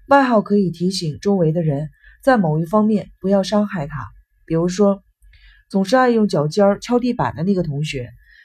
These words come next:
不弄出点声响来，他就会觉得很痛苦。”长颈鹿赶紧配合：“所以他的外号叫做响尾蛇。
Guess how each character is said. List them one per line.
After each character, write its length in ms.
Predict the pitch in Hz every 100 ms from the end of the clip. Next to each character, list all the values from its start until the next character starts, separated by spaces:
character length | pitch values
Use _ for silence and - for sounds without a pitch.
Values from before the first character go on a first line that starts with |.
| - -
不 120 | 208
弄 200 | 262 247
出 120 | 240
点 200 | 196 151
声 180 | 202 220
响 220 | 175 -
来， 140 | 131 - - -
他 120 | 208
就 100 | 226
会 160 | 202
觉 140 | 160 165
得 100 | 208
很 160 | 165
痛 240 | - 214 170
苦。” 240 | 160 - - _ _ _ _ _ - -
长 260 | 170 175 226
颈 180 | 180
鹿 240 | 139 180 151
赶 220 | 143 143
紧 140 | 160
配 180 | 160 151
合 240 | 135 - - _ _ _ _
：“所 180 | - 285
以 100 | 240
他 160 | 220
的 100 | 254
外 180 | 262 240
号 300 | 220 233 180 -
叫 120 | 233
做 120 | 214
响 220 | 196 170
尾 160 | 226 160
蛇。 360 | - 143 156